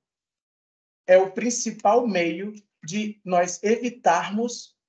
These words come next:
e prevenirmos o assédio moral, sexual e a discriminação. Então, se apropriem desse conteúdo, é, vejam os exemplos que foram colocados,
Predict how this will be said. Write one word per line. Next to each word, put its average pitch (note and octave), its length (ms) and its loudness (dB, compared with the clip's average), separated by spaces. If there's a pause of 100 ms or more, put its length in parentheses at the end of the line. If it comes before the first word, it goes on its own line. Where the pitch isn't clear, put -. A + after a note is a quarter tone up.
(180)
e G#3 180 -2
prevenirmos G3 840 -2
o F#3+ 80 0
assédio F3+ 640 0
moral, F3 640 2
sexual F3 800 -2
e F#3 60 2
a F3 60 4
discriminação. E3 840 -6 (520)
Então, A3+ 180 0
se A3 140 4
apropriem A#3+ 640 0
desse G#3+ 240 0
conteúdo, D#3 720 -4 (640)
é, E3 800 6 (1400)
vejam B3 640 2
os A3+ 200 -2
exemplos A3 520 -2
que G#3 100 -10
foram G3 300 -2
colocados, D#3 1040 -2